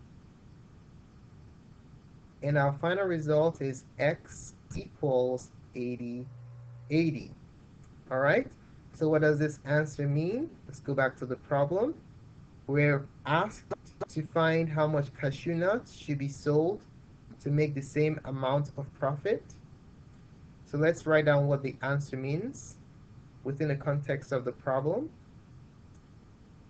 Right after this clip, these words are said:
Eighty pounds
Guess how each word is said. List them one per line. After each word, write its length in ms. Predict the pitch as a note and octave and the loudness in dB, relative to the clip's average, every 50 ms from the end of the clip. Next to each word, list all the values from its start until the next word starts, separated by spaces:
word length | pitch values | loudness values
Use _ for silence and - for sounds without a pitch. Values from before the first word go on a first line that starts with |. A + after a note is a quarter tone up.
| - - - - - - - - - - - - - - - - - - - - - - - - - - - - - | -20 -20 -20 -20 -20 -20 -20 -20 -20 -20 -20 -20 -20 -20 -20 -20 -20 -20 -20 -20 -20 -20 -20 -20 -20 -20 -10 -4 0
Eighty 540 | E3 F3+ F#3+ A3 A#3+ A#3+ B3 C4+ D4 C#4+ - - - - - - - - - - | 2 2 2 2 0 -2 0 -2 -2 -4 -6 -12 -20 -20 -20 -20 -20 -20 -18 -14
pounds 920 | - G3+ G#3 G#3+ F#3 C#3+ B2+ B2+ C#3 F3 G#3+ A3+ A3 - - - - - | -6 -2 0 0 2 2 0 0 -2 -2 -4 -6 -10 -12 -16 -18 -18 -18